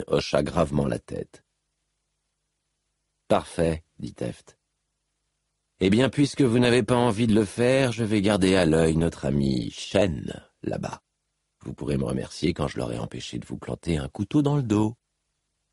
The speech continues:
Je ne crois pas que nous ayons à nous en faire. » « Vous êtes jeune, » répondit Teft. « Moi, je suis vieux. » « Ce qui vous rend plus sage,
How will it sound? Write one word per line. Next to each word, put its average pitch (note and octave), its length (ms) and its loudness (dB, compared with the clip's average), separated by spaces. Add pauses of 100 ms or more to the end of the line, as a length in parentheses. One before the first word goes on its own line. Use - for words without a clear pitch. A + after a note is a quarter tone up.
(440)
Je F#2 100 2
ne G2 100 4
crois G2 240 2
pas G#2 160 2
que F2+ 140 -2
nous E2+ 260 2
ayons D#2 240 2
à C#2 40 0
nous C#2 180 -4
en - 80 -12
faire. » « - 440 -12 (1400)
Vous D3+ 260 2
êtes G#2+ 120 4
jeune, » A2+ 600 4 (340)
répondit C2+ 460 -4
Teft. « - 520 -4 (340)
Moi, B2+ 220 2
je - 100 -8
suis C2+ 200 -8
vieux. » « G#2 300 -4 (1160)
Ce - 180 -4
qui - 200 -2
vous F#2+ 220 4
rend F#2 180 4
plus - 160 -4
sage, D#3 480 -2